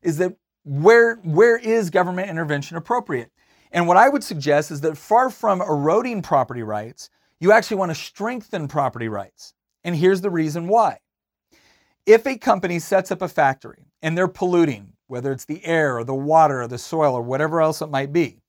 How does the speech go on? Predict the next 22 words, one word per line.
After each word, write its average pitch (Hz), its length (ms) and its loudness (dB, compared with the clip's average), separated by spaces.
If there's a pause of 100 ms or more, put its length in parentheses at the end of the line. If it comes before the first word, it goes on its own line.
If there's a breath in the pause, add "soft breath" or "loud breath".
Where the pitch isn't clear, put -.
(480)
and 156 160 -2
that 202 140 8
is 226 100 -2
affecting 214 460 -2
somebody 180 420 0
else, - 480 -2 (1200)
if - 280 -2
you 277 100 4
have 220 240 -2
strong 208 380 0
property 226 420 2
rights, 127 540 -2
that 135 340 2
person 143 680 -6 (100)
can 180 180 -4
now 180 200 2
sue 233 640 0
that 196 260 2
company 139 640 -8
as 175 120 -2
a 180 60 -4
result 143 460 -2